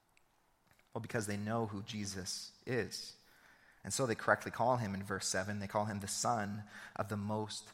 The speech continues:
High God. They know that Jesus has unique and universal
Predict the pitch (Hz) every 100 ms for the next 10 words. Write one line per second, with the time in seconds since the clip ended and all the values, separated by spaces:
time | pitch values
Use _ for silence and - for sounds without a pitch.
0 | - - 101 101 98 101 104 - 120 123
1 | 104 - - - - - - - - 123
2 | 139 127 123 104 104 104 101 113 151 127
3 | 95 113 - - - - - _ _ _
4 | - - _ _ _ _ _ _ _ _
5 | _ _ _ - 123 104 110 113 110 135
6 | 117 104 - - 110 107 107 143 160 104
7 | 104 98 - 101 104